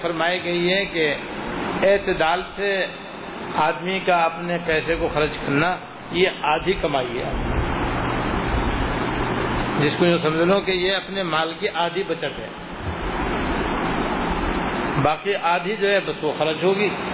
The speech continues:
تو بھئی آدھا بچت تب بھی تو بہت بچا، جتنا بچ جائے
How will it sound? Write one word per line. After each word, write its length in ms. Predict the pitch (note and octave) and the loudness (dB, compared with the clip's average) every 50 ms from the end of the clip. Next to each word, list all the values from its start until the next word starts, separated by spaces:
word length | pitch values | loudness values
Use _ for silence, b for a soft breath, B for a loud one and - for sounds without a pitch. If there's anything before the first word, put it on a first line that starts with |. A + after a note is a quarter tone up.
| - - - - - - | -4 -4 -4 -4 -2 2
تو 100 | - E3 | 2 4
بھئی 160 | E3 D#3+ F3+ F3+ - C#3+ | 6 6 6 6 4 4
آدھا 260 | D3 D#3+ D#3+ D#3+ F3 E3+ | 2 4 4 2 0 2
بچت 300 | E3 E3 E3 F#3 F#3 - | 0 0 0 0 -2 -2
تب 140 | - D#3 C#3+ D3 | -4 -6 -2 -2
بھی 80 | E3+ | 0
تو 120 | E3+ F#3 F3+ | 2 2 4
بہت 240 | D#3 C#3+ E3 D#3+ - | 4 4 4 4 4
بچا، 260 | D#3+ E3 E3 G3+ A3+ - - - - - - - - - - - - - - F3 - - - - - - - - - - - - - - - | 2 2 4 2 0 0 -4 -8 -8 -8 -8 -8 -8 -6 -6 -6 -4 -4 -4 -4 -4 -2 -2 -2 -4 -4 -4 -4 -4 -4 -4 -4 -2 0 0
جتنا 240 | C#3 C3 D#3+ F3+ E3+ - | 2 4 4 4 4 4
بچ 180 | E3 E3 E3 E3+ | 0 0 2 2
جائے 200 | E3+ E3+ F3 | 2 2 2